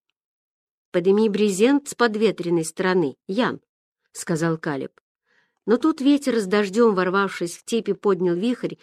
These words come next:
из дыма и золы. "Вам надо иметь особую подкладку", — сказал Калеб. "Дайте мне тот кусок, я сделаю". Калеб с большой осторожностью привязал подкладку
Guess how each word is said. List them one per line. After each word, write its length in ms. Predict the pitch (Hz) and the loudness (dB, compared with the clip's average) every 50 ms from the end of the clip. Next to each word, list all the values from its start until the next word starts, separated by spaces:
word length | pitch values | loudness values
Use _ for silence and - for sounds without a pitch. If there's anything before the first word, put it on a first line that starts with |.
| - - _ | -20 -10 _
из 220 | - 202 190 180 | -2 -2 -2 0
дыма 340 | 170 170 190 185 170 170 165 | 2 4 6 6 6 4 2
и 160 | 165 - 196 | 0 -2 -2
золы. 420 | 190 170 190 190 185 175 165 156 - _ _ _ _ _ _ _ _ _ _ _ _ _ _ _ _ _ _ _ _ _ _ - | -2 0 0 0 0 0 -2 -4 -6 _ _ _ _ _ _ _ _ _ _ _ _ _ _ _ _ _ _ _ _ _ _ -14
"Вам 360 | 139 151 185 196 202 202 196 | -6 -2 0 2 2 2 2
надо 300 | 196 196 190 185 180 185 | 2 2 2 2 2 2
иметь 280 | 185 190 196 202 196 190 | 4 4 4 4 2 0
особую 520 | 175 175 - - 190 185 175 190 190 190 | -4 -4 -2 0 0 2 4 4 2 2
подкладку", — 840 | 190 185 180 175 - - 196 190 190 185 180 - - - 151 143 - _ _ _ _ _ _ _ _ | 2 -2 -6 -6 -6 -4 -2 0 0 0 -2 -4 -10 -12 -12 -12 -12 _ _ _ _ _ _ _ _
сказал 420 | - - - 156 143 170 160 156 | -16 -12 -10 -8 -6 -6 -6 -6
Калеб. 400 | 160 - 156 147 139 139 - _ _ _ _ _ _ _ _ _ _ - | -6 -8 -8 -8 -8 -10 -14 _ _ _ _ _ _ _ _ _ _ -2
"Дайте 400 | 208 277 285 240 196 - - 165 | 0 2 2 2 0 -2 -2 0
мне 180 | 165 160 160 156 | 0 0 -2 -2
тот 240 | - 175 156 - | -2 -4 -4 -4
кусок, 540 | - - 180 175 - 165 139 - _ - - _ _ _ _ - | -4 -6 -6 -6 -6 -8 -10 -10 _ -18 -20 _ _ _ _ -4
я 160 | 196 190 190 | -2 -2 0
сделаю". 560 | 185 180 185 202 196 156 139 139 135 131 - - _ _ _ _ _ _ _ _ _ _ _ _ _ _ _ _ _ _ _ _ | -2 -2 -2 0 0 0 -2 -4 -8 -12 -14 -18 _ _ _ _ _ _ _ _ _ _ _ _ _ _ _ _ _ _ _ _
Калеб 280 | - 294 311 277 247 220 | -4 -2 0 0 0 -2
с 80 | 208 | -2
большой 360 | 185 185 180 175 - 247 220 208 | -2 0 -2 -2 0 -2 -2 -2
осторожностью 760 | - - 175 165 175 196 202 190 190 185 180 - - 190 | -4 -6 -6 -2 -2 -2 -2 -2 -2 -4 -4 -4 -6 -6
привязал 540 | 175 - 226 220 247 233 220 240 185 156 151 _ | -4 -4 -2 -2 -2 -2 -2 -2 -2 -4 -4 _
подкладку 680 | - 165 175 - - 190 175 165 160 - - 165 160 160 | -8 -8 -8 -8 -8 -8 -6 -6 -8 -6 -6 -6 -6 -6